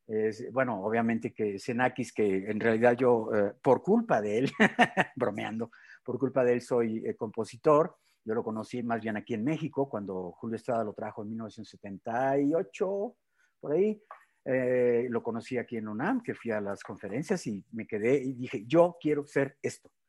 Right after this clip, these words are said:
<laughs> Porque mi padre, eh, eh, fue ingeniero, entonces yo dije, "Este es un señor ingeniero hermoso, este, que hace música, yo quiero hacer eso". Entonces, bueno, de alguna manera también, eh, me cruzaba con, con, con Yanis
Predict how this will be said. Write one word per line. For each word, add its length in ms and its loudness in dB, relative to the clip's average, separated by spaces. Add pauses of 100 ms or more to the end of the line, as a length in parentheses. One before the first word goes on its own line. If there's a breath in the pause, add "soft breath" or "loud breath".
(140)
<laughs> 580 -8
Porque 240 0
mi 120 -2
padre, 720 4
eh, 160 -6
eh, 220 -4
fue 560 0
ingeniero, 680 -2
entonces 320 -10
yo 80 -4
dije, 320 -8 (320)
"Este 220 -4
es 180 -10
un 100 -4
señor 240 -2
ingeniero 420 -2
hermoso, 600 -2 (340)
este, 320 -6
que 80 2
hace 160 0
música, 400 0
yo 180 2
quiero 160 0
hacer 180 -4
eso". 200 -10 (380)
Entonces, 280 -2
bueno, 260 -2
de 120 -4
alguna 220 -8
manera 360 -2
también, 520 -2
eh, 360 0
me 160 -2
cruzaba 420 2
con, 300 -6
con, 520 -10
con 720 -14
Yanis 520 -2